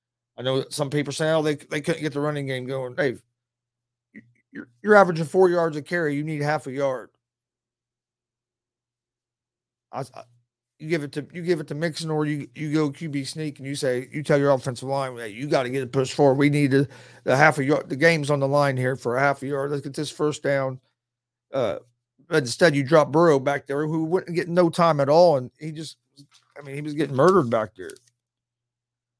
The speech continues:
Uh, refs were, the refs were bad. Uh, I'm not gonna say the refs co-, cost them the game because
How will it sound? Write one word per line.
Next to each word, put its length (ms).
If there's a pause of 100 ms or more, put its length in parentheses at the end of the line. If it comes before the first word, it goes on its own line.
Uh, 300 (880)
refs 260
were, 220
the 80
refs 320
were 80
bad. 460 (220)
Uh, 320 (800)
I'm 120
not 160
gonna 140
say 160
the 80
refs 240
co-, 340
cost 260
them 120
the 80
game 260
because 380